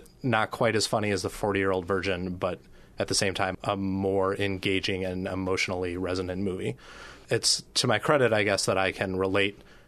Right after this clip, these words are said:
slightly more to a couple having a baby than I can to a forty-year-old who hasn't had sex in his life.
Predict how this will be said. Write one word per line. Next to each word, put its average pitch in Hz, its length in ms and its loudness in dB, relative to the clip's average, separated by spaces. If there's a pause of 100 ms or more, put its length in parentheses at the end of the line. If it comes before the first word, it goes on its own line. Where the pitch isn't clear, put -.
slightly 104 360 2
more 98 280 2
to 95 280 2
a 87 60 0
couple 101 380 0
having 92 200 0
a 90 60 -2
baby 90 300 0
than 87 160 -2
I 92 80 -2
can 90 240 -4
to 98 180 0
a 82 40 -4
forty-year-old 90 460 -4
who 92 60 0
hasn't 92 240 -4
had 95 140 -4
sex 110 240 -2
in 95 80 -4
his 87 100 -4
life. 87 320 -8